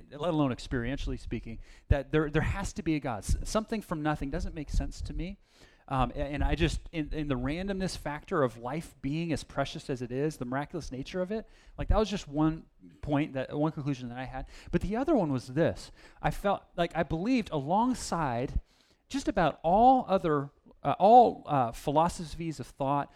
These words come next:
all religions, essentially, that there's something off in the world. There's something just not quite right or how it was, how it's meant to be.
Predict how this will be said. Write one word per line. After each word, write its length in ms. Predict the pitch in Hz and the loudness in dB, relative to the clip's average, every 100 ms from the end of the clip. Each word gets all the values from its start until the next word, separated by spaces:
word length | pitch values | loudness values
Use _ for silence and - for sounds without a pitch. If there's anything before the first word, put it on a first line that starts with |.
| - - | -18 -2
all 380 | 156 175 185 - | 2 4 2 2
religions, 640 | 127 131 190 139 95 104 | -2 0 0 0 -8 -12
essentially, 640 | 117 - 113 - 135 135 175 - - - | -12 -6 -8 -8 -8 -8 -10 -14 -20 -6
that 160 | 165 165 | -2 0
there's 160 | 180 | -2
something 380 | - 220 247 233 | -4 -6 -6 -6
off 240 | 165 139 - | -6 -6 -8
in 60 | 127 | -12
the 80 | |
world. 320 | 110 101 92 - - _ - _ - | -10 -10 -10 -14 -16 _ -20 _ -16
There's 140 | - 147 | -10 -6
something 220 | 240 262 | -4 -4
just 200 | 226 - | -4 -6
not 300 | 202 220 208 | -4 -4 -6
quite 360 | - 202 185 - | -10 -10 -12 -10
right 300 | 143 143 139 | -6 -6 -4
or 100 | 135 | -8
how 300 | - 160 165 | -6 -6 -4
it 40 | |
was, 200 | 139 120 - _ _ _ | -6 -10 -20 _ _ _
how 200 | - 170 | -8 -8
it's 160 | - - | -8 -12
meant 340 | 123 139 - - | -10 -10 -10 -14
to 140 | 143 | -14
be. 280 | - 110 | -12 -14